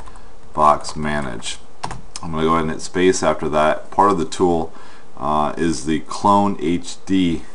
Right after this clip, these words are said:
command. So I'm gonna go ahead and type in clone H D, and that's gonna go ahead and clone that hard drive. Now the next part I need to have into this command is the actual location of the hard drive I wish to clone. So I'll hit space, and it's important that you have quotes around this, because if there's a space within the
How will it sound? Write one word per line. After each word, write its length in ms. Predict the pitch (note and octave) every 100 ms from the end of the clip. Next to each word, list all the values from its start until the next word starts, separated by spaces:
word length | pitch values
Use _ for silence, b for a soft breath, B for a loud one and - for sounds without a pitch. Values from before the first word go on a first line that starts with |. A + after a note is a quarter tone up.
| -
command. 500 | - D#2+ C#2+ C2+ C2+
So 80 | D#2
I'm 80 | E2+
gonna 100 | D#2+
go 80 |
ahead 100 | D#2+
and 80 | D2+
type 220 | D#2+ C#2+
in 120 | C#2+ C#2
clone 520 | - E2+ F2+ F2+ F2 - -
H 400 | C#2 C2+ - -
D, 280 | E2 G2+ B2 - - - - B E2 E2 B B B -
and 120 | D#2
that's 200 | E2+ -
gonna 200 | G2 F2
go 160 | E2+
ahead 220 | E2+ E2 D#2+
and 140 | C#2+
clone 320 | - F2 F2
that 140 | C#2 -
hard 280 | F2+ F2
drive. 300 | D#2+ C#2+ C2
Now 100 | D2+
the 100 | C#2+
next 320 | D#2 A#2 B2 -
part 200 | E2+ D2
I 40 |
need 160 | D2 C2+
to 60 |
have 240 | C2+ C#2 C#2
into 180 | C#2
this 160 | C#2 -
command 460 | - D2+ C#2+ D2 D2
is 180 | C2+
the 140 | D2+ -
actual 520 | C2 C#2 D#2+ D2+ C#2+
location 540 | C#2 - - D#2+ D2
of 120 | C#2+ C#2
the 80 |
hard 200 | C#2+ C#2
drive 140 | C#2 B1
I 80 | B1+
wish 220 | C#2 -
to 60 |
clone. 440 | - - F2 D2+ B1+ - B B B
So 140 | -
I'll 80 | E2+
hit 100 | -
space, 600 | - - F#2 G#2 A2+ - - -
and 120 | D2+
it's 100 | D#2
important 420 | E2 - D#3 C3 G2+
that 80 |
you 80 | C#2
have 160 | F2 -
quotes 380 | - G2+ F#2+ E2+
around 300 | E2 D2 C#2+
this, 160 | D2+
because 320 | - D#2 D#2+
if 80 | -
there's 160 | D#2 D2+
a 40 |
space 420 | - - E2+ F2 E2
within 300 | D#2 D#2+ D2
the 140 | C#2+